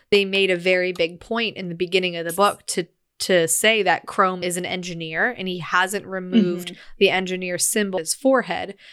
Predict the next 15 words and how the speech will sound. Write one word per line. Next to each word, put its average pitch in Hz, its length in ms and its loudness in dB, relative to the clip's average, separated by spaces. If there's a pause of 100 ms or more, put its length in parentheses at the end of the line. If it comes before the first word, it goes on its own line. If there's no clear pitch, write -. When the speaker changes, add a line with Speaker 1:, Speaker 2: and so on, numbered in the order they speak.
(140)
Speaker 1:
which - 240 4
signifies 190 400 0
that 196 140 -4
he's 196 240 -4
very 202 380 2 (380)
happy 226 320 2
associated 196 600 -4
with 185 100 -10
the 196 100 0
engineers. 170 680 -10 (440)
Speaker 2:
Oh, 233 220 8
right. 143 200 -2
Like, 180 180 0
he, 196 440 -2
Speaker 1:
<clears throat> 277 400 4